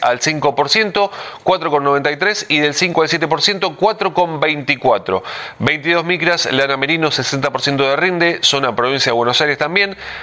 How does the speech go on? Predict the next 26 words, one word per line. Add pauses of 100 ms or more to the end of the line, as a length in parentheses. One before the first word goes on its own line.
menos
del
tres
por
ciento
de
materia
vegetal,
cuatro
dólares
con
treinta. (360)
Del
tres
al
cinco
por
ciento
de
materia
vegetal,
cuatro
dólares
con
nueve
centavos,